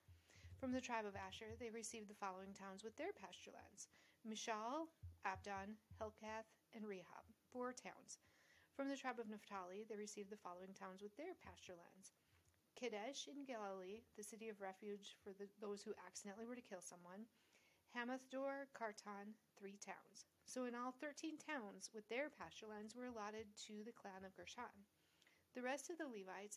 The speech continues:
and Merari clan were given the following towns with their pasture lands from the tribe of Zebulun: Jokneam, Karta, Dimnah, Nahalal, four towns. From the tribe of Reuben,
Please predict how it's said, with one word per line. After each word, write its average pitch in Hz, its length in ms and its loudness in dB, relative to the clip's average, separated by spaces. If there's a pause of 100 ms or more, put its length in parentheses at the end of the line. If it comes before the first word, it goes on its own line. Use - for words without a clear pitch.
and 208 80 -2
Merari 196 480 0
clan 185 400 -8 (220)
were 214 100 -2
given 233 240 0
the 226 80 -2
following 214 400 0
towns 175 360 -10
with 190 120 -14
their 240 200 4
pasture 190 360 -4
lands 180 320 -8
from 226 200 -2
the 247 120 0
tribe 196 240 0
of 190 80 -4
Zebulun: 190 480 -4 (560)
Jokneam, 277 720 0
Karta, 208 560 -4 (160)
Dimnah, 196 480 -4 (240)
Nahalal, 220 640 0 (280)
four 262 320 4
towns. 262 560 0 (640)
From 269 180 6
the 262 80 4
tribe 233 240 2
of 202 240 -4
Reuben, 208 480 -4